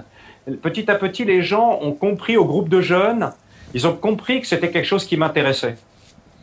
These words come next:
Euh, je me rappelle, c'était avec, euh, euh, je,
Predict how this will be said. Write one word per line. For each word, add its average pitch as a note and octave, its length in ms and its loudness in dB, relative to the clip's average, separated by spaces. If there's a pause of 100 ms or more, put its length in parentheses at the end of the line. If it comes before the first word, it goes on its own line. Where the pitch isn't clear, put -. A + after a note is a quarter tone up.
(440)
Euh, A#2+ 160 2
je C3+ 160 -4
me D3+ 60 4
rappelle, F3 420 4
c'était D#3 260 0
avec, D#3+ 400 0
euh, C3 420 4 (600)
euh, A2+ 100 0 (480)
je, B2+ 160 -6